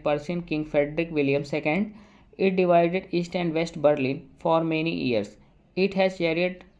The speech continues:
drawn by four horses on the top. What is called? देखिए क्या है कि इसको, ये जो बिल्डिंग आप देख रहे हैं ना, इसको किसने बनवाया था?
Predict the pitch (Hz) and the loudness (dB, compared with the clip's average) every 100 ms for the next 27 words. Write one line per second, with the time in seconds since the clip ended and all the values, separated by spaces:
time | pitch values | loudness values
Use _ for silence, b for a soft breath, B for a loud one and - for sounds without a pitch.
0 | _ 135 143 143 156 175 160 139 147 147 | _ 0 2 2 0 -4 0 2 2 0
1 | 151 165 170 143 139 139 151 151 123 139 | 0 0 0 0 -2 -2 -8 -8 -8 -4
2 | 135 135 143 131 131 - - 143 139 143 | -4 0 0 0 -4 -16 0 0 0 -4
3 | - 120 123 135 165 160 160 151 202 B | 0 0 0 -4 -6 -6 -2 -4 -4 B
4 | B B B B - 180 175 - - _ | B B B B -2 0 0 -4 -18 _
5 | B B B - - - 180 170 - 185 | B B B -20 -20 -6 -4 -4 -2 0
6 | 196 202 - - 160 165 170 151 147 170 | 0 -2 -10 -6 -2 0 -2 0 -2 -2
7 | 180 165 156 160 165 165 208 208 - 170 | -2 0 0 -2 -2 -4 -4 -6 -8 -12
8 | - 170 165 165 160 | -8 -6 -2 -2 -2